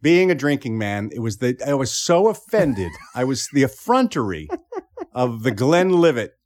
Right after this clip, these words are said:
Scotch Company. It made me so angry. I, I was either this or punch somebody. So it's better for me to get it out verbally than to get it out physically. I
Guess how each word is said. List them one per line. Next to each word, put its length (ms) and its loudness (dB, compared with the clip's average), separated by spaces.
Scotch 580 -4
Company. 560 -6
It 60 -8
made 200 2
me 100 2
so 380 2
angry. 640 -4
I, 280 -2
I 120 -2
was 160 -4
either 280 4
this 500 0
or 140 -2
punch 340 -6
somebody. 460 -10
So 140 -4
it's 120 -2
better 260 2
for 100 -8
me 100 2
to 60 0
get 200 0
it 80 0
out 160 2
verbally 560 -4
than 160 -2
to 60 -2
get 180 0
it 120 -4
out 160 -4
physically. 540 -10
I 40 -12